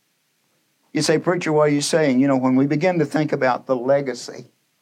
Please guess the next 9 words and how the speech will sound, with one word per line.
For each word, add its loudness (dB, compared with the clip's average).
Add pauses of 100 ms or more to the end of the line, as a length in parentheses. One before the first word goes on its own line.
(680)
the -8
legacy, -4 (1160)
that 0
is -6
the -10
thing -2
that -12
motivates -4
us -18